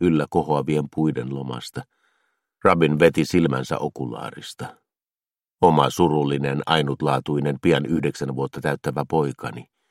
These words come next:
jota maailma ahdisti. Niin juuri, minä sanoin. Voi olla, ettei niitä koskaan löydy. Yritin kertoa hänelle aina totuuden, ainakin jos osasin, eikä se ollut kuolemaksi.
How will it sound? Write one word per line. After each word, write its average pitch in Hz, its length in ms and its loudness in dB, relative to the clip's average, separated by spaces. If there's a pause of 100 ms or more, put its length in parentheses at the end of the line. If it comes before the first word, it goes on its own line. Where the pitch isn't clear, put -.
(720)
jota 69 260 0
maailma 69 420 0
ahdisti. 62 760 -8 (1400)
Niin 107 260 8
juuri, 95 500 2 (580)
minä 73 220 4
sanoin. 57 460 -10 (760)
Voi 101 300 10
olla, 110 320 8
ettei 110 340 8
niitä 113 300 6
koskaan 110 500 2
löydy. 71 340 0 (840)
Yritin 101 580 8
kertoa 87 480 6
hänelle 92 360 6
aina 85 340 4
totuuden, 65 640 -4 (420)
ainakin 82 420 4
jos 92 180 6
osasin, 69 560 0 (140)
eikä 73 300 2
se 73 80 0
ollut 76 260 0
kuolemaksi. 67 840 -4